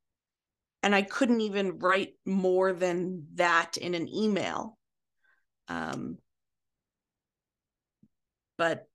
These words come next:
you know, that, that's, that's what I needed to do. Um, I don't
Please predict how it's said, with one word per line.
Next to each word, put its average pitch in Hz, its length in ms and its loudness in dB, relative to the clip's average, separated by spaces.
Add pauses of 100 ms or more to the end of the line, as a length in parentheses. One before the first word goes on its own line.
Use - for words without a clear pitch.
you 180 140 -4
know, 175 160 -6
that, 165 320 -4
that's, - 600 -6 (680)
that's 175 180 -4
what 180 100 -4
I 180 60 -2
needed 165 400 -4
to - 80 -10
do. 151 420 -4 (760)
Um, 160 420 -12 (1400)
I 247 80 -2
don't 302 380 2